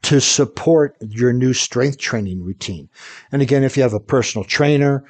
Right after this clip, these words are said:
work with them. If not, find a coach that you can work with on how to adjust your, your lifestyle, me perhaps, or someone else. But these are great ways to get started in strength training. And again, for me,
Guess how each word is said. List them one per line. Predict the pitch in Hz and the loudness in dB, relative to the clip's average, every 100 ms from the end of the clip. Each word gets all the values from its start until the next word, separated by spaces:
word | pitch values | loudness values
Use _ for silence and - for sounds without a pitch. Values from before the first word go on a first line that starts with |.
| - _ _ | -20 _ _
work | 107 123 - | 0 0 0
with | 120 | 0
them. | 139 131 135 127 - | 0 2 0 -2 -6
If | 101 123 | -8 -2
not, | 127 135 | -2 -2
find | - - 117 101 | -4 -4 -2 -2
a | |
coach | - 139 135 - | -2 0 0 0
that | 117 | -4
you | - | -4
can | 117 127 123 - - - | -4 -2 -4 -8 -20 -8
work | 113 120 131 | -2 0 0
with | 127 | -2
on | 110 | -2
how | 98 120 | -4 -4
to | 113 - | -4 -4
adjust | 110 98 117 113 - _ | -6 -2 -2 -2 -6 _
your, | 101 101 107 117 120 _ _ _ - | -16 -8 -4 -4 -6 _ _ _ -14
your | 110 107 | -6 -2
lifestyle, | 104 123 120 - 123 127 - | 0 0 0 0 0 -2 -6
me | - 110 117 113 - | -6 0 0 -2 -6
perhaps, | - 120 117 120 - | -6 -2 -2 -4 -8
or | 101 | -8
someone | - 117 107 | -4 -4 -4
else. | 110 110 - - - - - - - | -4 -4 -6 -14 -18 -20 -20 -8 -4
But | 113 | 0
these | 156 214 190 | 4 4 4
are | 127 | 2
great | 101 123 143 156 | 0 0 0 2
ways | 131 139 120 | 2 2 2
to | 120 | -2
get | 113 117 | 0 0
started | - - 113 117 117 110 | 0 -2 0 2 0 -2
in | 110 | -6
strength | 101 - 104 104 | -6 -4 -4 -4
training. | - 95 90 95 | -6 -10 -10 -6
And | 117 | -2
again, | 113 135 135 | 2 0 0
for | 139 | 0
me, | 139 143 135 | 2 2 0